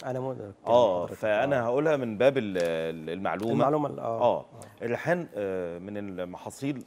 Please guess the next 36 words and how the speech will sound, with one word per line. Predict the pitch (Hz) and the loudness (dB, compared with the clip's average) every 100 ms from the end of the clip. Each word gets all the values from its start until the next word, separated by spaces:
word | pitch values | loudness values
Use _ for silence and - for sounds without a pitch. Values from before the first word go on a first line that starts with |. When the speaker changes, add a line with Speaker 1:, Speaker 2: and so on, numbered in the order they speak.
| 76 | -10
Speaker 2:
اللي | 95 85 90 | -10 -8 -12
تت-، | 101 - | -12 -12
تحتل | 80 - - 123 | -14 -14 -8 -6
المركز | 113 98 113 - 107 | -6 -4 -6 -4 -8
الثاني | 87 - 120 107 | -8 -6 -6 -4
أو | 78 | -8
الثالث | 80 120 120 - | -8 -4 -4 -4
تصديريا | 107 92 101 117 107 | -10 -6 -6 -2 -4
Speaker 1:
مم. | |
Speaker 2:
بالنسبة | 87 82 95 80 | -4 -10 -12 -14
للنباتات | 78 78 101 | -16 -16 -16
الطبية | - 85 92 | -16 -10 -8
Speaker 1:
مم. | |
Speaker 2:
والعطرية. | 76 76 110 123 139 _ _ - _ _ _ _ _ - | -6 -8 -4 -2 -4 _ _ -20 _ _ _ _ _ -8
آه، | 92 90 90 | -6 -4 -4
له | 98 147 120 | 0 0 0
ثقل، | - - - - _ _ _ _ _ | -2 -2 -2 -6 _ _ _ _ _
بيدخل | 90 110 143 117 | -6 -4 -4 -6
عندهم | 82 95 127 117 | -8 -6 -6 -6
في | 104 | -8
أدوية | 85 98 | -8 -6
كثيرة | 104 - 104 | -8 -8 -10
جدا، | 85 98 87 | -8 -8 -10
جدا، | 87 113 110 | -10 -8 -4
Speaker 1:
مم. | 104 | -4
Speaker 2:
من | 90 | -4
أول | 113 131 | -4 -4
القولون | 101 - 92 101 117 | -4 -6 -6 -4 -4
العصبي | 98 107 113 107 123 _ _ _ - | 0 0 -2 -10 -12 _ _ _ -14
للمغص | 95 92 110 110 - | -10 -4 -4 -4 -8
المعوي | 90 107 110 110 107 | -6 -2 -2 -2 -6
لأدوية | 87 87 104 107 | -8 -8 -8 -8
الأطفال | 101 - - - 113 123 101 - - | -10 -16 -16 -4 -2 -2 -4 -18 -16
للكلام | 98 82 - 95 95 | -14 -14 -12 -10 -10
ده | - | -14
كله. | - | -20